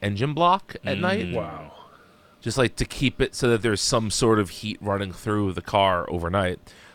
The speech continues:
Speaker 1: But we were going, uh, we were driving from Saskatoon to Regina,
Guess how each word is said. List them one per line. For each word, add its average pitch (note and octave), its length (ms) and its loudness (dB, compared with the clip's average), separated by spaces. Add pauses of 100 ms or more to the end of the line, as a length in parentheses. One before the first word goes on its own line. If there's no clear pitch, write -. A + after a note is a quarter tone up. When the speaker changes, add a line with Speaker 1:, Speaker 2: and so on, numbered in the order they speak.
(140)
Speaker 1:
But A2 260 2
we B2+ 100 4
were C3+ 120 6
going, C#3+ 480 4
uh, A#2 120 6
we A#2 80 4
were A#2 80 4
driving D3 380 4
from A#2 160 -4
Saskatoon D3 840 0 (360)
to C3 160 2
Regina, G#2 920 2